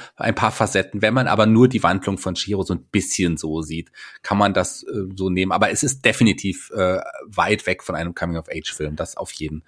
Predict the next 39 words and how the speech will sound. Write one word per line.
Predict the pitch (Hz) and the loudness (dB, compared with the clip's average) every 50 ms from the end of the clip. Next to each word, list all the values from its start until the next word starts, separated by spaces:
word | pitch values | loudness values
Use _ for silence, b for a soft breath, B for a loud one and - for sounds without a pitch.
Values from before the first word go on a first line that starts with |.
| B B B B B | B B B B B
Fall. | - - - 73 73 76 - B B B B B | -18 -14 -12 -10 -10 -12 -14 B B B B B
Aber | B - 113 117 113 92 | B 2 4 4 4 4
wei-, | 95 113 127 - | 4 4 4 4
nicht | 175 190 - - | 4 4 4 4
weit | 160 156 135 131 | 4 4 4 4
weg | 156 151 - | 2 0 2
von | - 131 113 | 2 2 2
der | 98 - - | 2 2 2
Top-Punktzahl | - 240 254 - - 120 107 98 - - - 90 82 76 | 2 2 2 2 2 2 2 2 2 0 2 2 2 2
ist | 78 85 | 0 -2
es | 110 104 - | -2 -4 -4
bei | - 110 120 | -4 -4 0
mir. | 160 190 127 | 2 4 4
Denn | 90 90 87 95 | 4 2 0 0
wenn | 101 110 | 0 0
ich, | 113 - - B B B B B B B | 0 -2 -4 B B B B B B B
äh, | 98 | 0
alles | 101 123 151 151 147 | 2 4 4 4 2
zusammenzähle | - 131 123 135 165 170 - - 175 165 160 143 | 2 2 4 4 4 4 4 4 6 6 6 4
und | 147 165 143 - | 2 0 0 0
durch | 131 131 | 0 2
sechs | - 165 175 - - - | 2 2 0 0 -4 -2
teile, | - 98 92 101 113 113 | 0 2 2 2 2 0
komme | - - 117 120 | 2 2 0 0
ich | 117 - | 0 -4
auf | 101 - | -4 -2
einen | 113 113 110 | -2 0 0
Gesamtwert | 98 90 104 117 139 135 131 131 131 | 0 2 2 2 2 2 2 0 0
von | - - 113 98 | 0 -2 -4 -2
sieben | 107 - 87 120 160 196 233 247 | -2 -2 0 0 2 2 2 2
Komma | 247 - 226 220 208 214 | 2 2 4 4 2 2
zwei. | - - - 262 240 190 - | -2 0 4 6 6 6 6
Das | - - - | 4 0 -4
ist, | - - 131 135 - - - - | -6 -6 -6 -6 -8 -6 0 4
äh, | 117 113 113 104 80 123 123 113 104 | 4 4 4 4 2 0 -2 -2 0
weit | 107 123 180 208 - - - | 2 2 2 2 0 -2 -2
oben | 269 269 - | -2 0 2
bei | - 92 87 | 2 2 2
mir. | 87 85 82 87 92 | 0 -2 -4 -6 -6